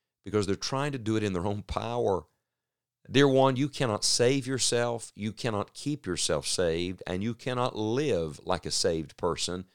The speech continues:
What you can do is run to the Lord. And in the Lord, the Lord will save you, the Lord will keep you, and the Lord will grant you the resources you need every day to live like one of his children. Let me show you this principle throughout Scripture,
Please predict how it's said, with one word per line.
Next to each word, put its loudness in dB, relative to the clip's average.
What -4
you 2
can -2
do -2
is -6
run -2
to -6
the -4
Lord. -4
And 2
in 6
the 6
Lord, 8
the 4
Lord 6
will 0
save 0
you, -8
the -6
Lord 4
will -2
keep -6
you, -2
and -6
the 4
Lord 6
will -2
grant -2
you -2
the 0
resources 0
you -6
need -6
every -2
day -2
to -6
live -2
like -8
one -6
of -12
his -8
children. -8
Let -10
me -4
show 2
you 4
this -2
principle -4
throughout -2
Scripture, -6